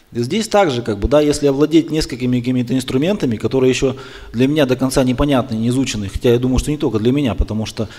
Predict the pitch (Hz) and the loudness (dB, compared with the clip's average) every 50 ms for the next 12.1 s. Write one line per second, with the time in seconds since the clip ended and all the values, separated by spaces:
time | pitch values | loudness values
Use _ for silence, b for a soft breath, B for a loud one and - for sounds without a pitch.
0 | B B B 117 120 117 113 - 117 - 117 113 113 113 110 110 113 110 - - | B B B -4 -4 -2 -2 -2 -2 -2 -2 0 0 0 0 2 0 0 2 2
1 | 120 117 113 - 156 175 170 139 117 113 120 107 107 110 113 104 98 92 87 87 | 2 0 0 2 0 2 2 2 0 0 -2 -4 -2 -2 -2 0 -2 -4 -8 -10
2 | B B B B B B - 101 - 147 139 131 135 127 113 - 135 - 151 156 | B B B B B B -4 -2 0 2 0 0 0 -2 -4 -6 -4 -2 0 0
3 | 151 131 120 - 131 117 - - 127 131 135 131 - 120 - - 117 113 107 B | 0 0 0 0 -2 -2 -2 -2 0 0 0 -2 -2 -4 -2 0 0 0 0 B
4 | B B B B B B B - 117 113 135 120 123 - 143 135 127 123 120 117 | B B B B B B B -4 -2 -2 -2 -2 -2 -2 0 0 2 2 0 0
5 | 113 117 110 110 110 - 120 127 127 123 120 117 117 117 123 143 143 139 127 117 | 0 -2 -4 -2 -2 -2 0 0 0 0 0 0 -2 -2 0 0 0 2 0 0
6 | 113 110 117 113 - - 120 117 120 117 - 180 220 220 - 160 123 107 104 101 | 0 -2 -2 -2 -2 -2 -2 -2 -2 -2 0 0 0 2 2 2 2 2 0 0
7 | 107 117 123 131 127 131 131 113 104 92 104 92 90 101 104 131 151 - - 120 | -2 -2 -2 -2 0 0 0 0 0 -4 -6 -6 -6 -2 -2 -2 -2 -2 -4 -4
8 | 120 110 110 - 110 104 - 110 107 - 110 104 117 113 120 127 127 127 113 110 | -2 -2 -2 -2 -4 -6 -6 -8 -6 -6 -6 -4 -4 -2 0 2 4 4 4 4
9 | - - 101 - 113 110 104 110 110 113 113 117 110 107 135 - 185 - - 202 | 2 0 0 0 0 -2 -2 -4 -4 -2 -2 -2 -2 -2 -2 -2 -2 0 2 2
10 | 185 151 - - 139 - - - 110 95 92 - - - - 110 117 117 113 120 | 2 2 0 -2 -4 -4 -2 0 0 0 0 -2 -2 -4 -2 -4 -8 -8 -8 -10
11 | 117 - 156 151 143 131 123 120 117 117 113 113 - 92 92 90 - 98 90 85 | -8 -6 -4 -4 -2 -2 -2 0 -2 -4 -4 -6 -10 -12 -12 -10 -10 -10 -10 -10
12 | 82 | -12